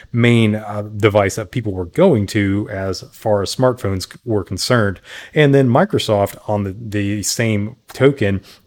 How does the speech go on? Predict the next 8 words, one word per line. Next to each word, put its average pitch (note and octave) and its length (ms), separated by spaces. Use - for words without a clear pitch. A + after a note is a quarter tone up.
produced G#2+ 420
Windows G2+ 260
C A2+ 160
E A#2+ 160
devices G2 560
and G2+ 180
came G#2+ 200
out, G2+ 180